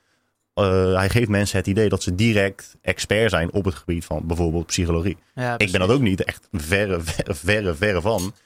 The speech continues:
Speaker 1: Ehm, maar ik weet genoeg om te weten dat ik geen expert ben. En dat je dat ook echt niet wordt als jij The Subtle Art of Go-,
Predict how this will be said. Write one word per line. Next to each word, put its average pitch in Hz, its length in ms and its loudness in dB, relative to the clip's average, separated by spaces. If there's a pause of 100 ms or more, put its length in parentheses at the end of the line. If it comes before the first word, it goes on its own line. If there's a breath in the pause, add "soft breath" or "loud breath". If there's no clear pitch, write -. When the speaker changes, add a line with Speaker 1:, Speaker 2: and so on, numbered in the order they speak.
(440 loud breath)
Speaker 1:
Ehm, 78 560 0 (160)
maar 92 140 2
ik 90 60 -2
weet 95 120 2
genoeg 107 160 0
om 92 80 -2
te 92 60 -2
weten 95 240 0
dat 92 100 0
ik 90 80 -4
geen 90 120 -4
expert 104 340 0
ben. 82 140 0
En 85 100 0
dat 87 140 -2
je 87 60 -4
dat 90 140 -4
ook 98 120 -4
echt 107 260 0
niet 117 160 0
wordt 110 280 0
als 107 120 0
jij 107 220 2
The 107 80 0
Subtle 104 240 0
Art 104 120 2
of 95 60 -6
Go-, 101 140 -2